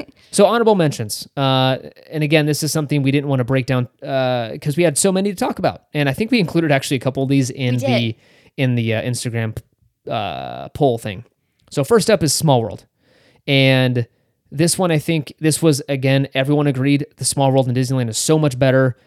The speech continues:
Speaker 1: It's nearly identical inside, so we didn't wanna talk about the breakdown of that.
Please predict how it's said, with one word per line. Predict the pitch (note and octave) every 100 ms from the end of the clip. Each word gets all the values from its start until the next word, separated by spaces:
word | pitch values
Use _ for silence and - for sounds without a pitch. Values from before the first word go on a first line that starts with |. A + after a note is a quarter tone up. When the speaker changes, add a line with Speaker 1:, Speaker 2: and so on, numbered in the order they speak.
| _ _ -
Speaker 1:
It's | C#3+ - _ _ _ _
nearly | C#3+ C#3 D3+ G#3+ G3+
identical | D#3+ D#3+ E3 D#3
inside, | D3+ C3+ C#3+ D3+ D3
so | C3+
we |
didn't | C#3 C3
wanna | B2
talk | C3 B2+ C#3
about | B2+ B2 B2 _ C3+
the |
breakdown | B2+ B2+ B2 B2+ B2
of | A2
that. | D#3 D3+ D3